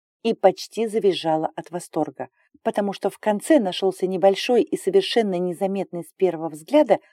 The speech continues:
кармашек, в котором я нашла красивую брошку в форме дракона. Интересная штука. Так и манила потрогать ее,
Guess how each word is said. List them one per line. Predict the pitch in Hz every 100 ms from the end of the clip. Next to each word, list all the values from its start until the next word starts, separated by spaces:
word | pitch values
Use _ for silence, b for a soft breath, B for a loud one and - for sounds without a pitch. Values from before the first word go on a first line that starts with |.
| b _
кармашек, | 254 233 147 - - - _ _ _
в | -
котором | - 202 196 185 170
я | 170
нашла | 165 156 - 247
красивую | 262 185 175 208 190 220
брошку | 185 160 - 156
в | -
форме | - 147 139
дракона. | 160 165 - 139 127 - _ _ _ _ _
Интересная | 302 330 349 226 - 202
штука. | - - - 139 _ _ _ _ _
Так | 247 233 -
и | 247
манила | 240 262 226 151
потрогать | 143 180 196 147 147 -
ее, | 147